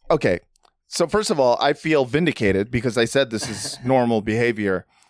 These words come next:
Speaker 1: and it doesn't mean, but it doesn't necessarily mean, right? But it c-, it's, I think anyone can do it.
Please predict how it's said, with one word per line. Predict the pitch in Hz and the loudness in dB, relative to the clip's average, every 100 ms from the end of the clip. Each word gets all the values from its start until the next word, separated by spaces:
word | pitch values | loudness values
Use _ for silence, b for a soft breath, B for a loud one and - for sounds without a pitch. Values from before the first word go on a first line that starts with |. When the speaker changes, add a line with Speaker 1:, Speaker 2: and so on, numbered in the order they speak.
| _ | _
Speaker 1:
and | 147 139 | -2 0
it | 135 | 0
doesn't | 175 165 151 143 | 0 0 -2 2
mean, | 160 185 147 120 104 | 2 2 0 -2 -2
but | 147 139 | -2 -2
it | 120 | 0
doesn't | 175 151 131 | -2 -2 -4
necessarily | 135 127 110 170 220 170 120 | -4 -4 -2 0 2 2 2
mean, | 107 98 87 104 - _ _ _ _ _ _ | 0 -4 -6 -8 -14 _ _ _ _ _ _
right? | 120 127 220 _ _ _ _ b b b _ | 0 0 0 _ _ _ _ b b b _
But | 156 127 123 - | 0 0 0 -2
it | - - | -4 -4
c-, | - 147 | -6 0
it's, | 135 127 - - | 0 -2 -8 -6
I | 147 180 | -2 0
think | 208 | 0
anyone | 147 208 156 113 | 0 0 0 -2
can | 107 98 | -4 0
do | 127 160 | 2 2
it. | 101 - | 2 -2